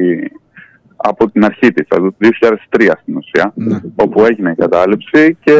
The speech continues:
Speaker 1: ήμουν και κάτοικος της κατάληψης για εφτά χρόνια, ειδικά στα αρχικά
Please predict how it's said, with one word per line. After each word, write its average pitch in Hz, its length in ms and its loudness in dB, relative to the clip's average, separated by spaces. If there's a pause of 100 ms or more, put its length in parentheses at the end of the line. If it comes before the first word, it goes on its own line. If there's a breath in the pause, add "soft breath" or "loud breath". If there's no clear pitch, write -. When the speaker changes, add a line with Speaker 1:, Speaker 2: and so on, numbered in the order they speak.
(160)
Speaker 1:
ήμουν 165 260 0
και - 80 -2
κάτοικος 135 420 2
της - 100 -20
κατάληψης 156 580 0
για 143 120 4
εφτά 143 360 -2
χρόνια, 180 280 2
ειδικά 165 400 0 (640 loud breath)
στα 131 220 2
αρχικά 151 600 0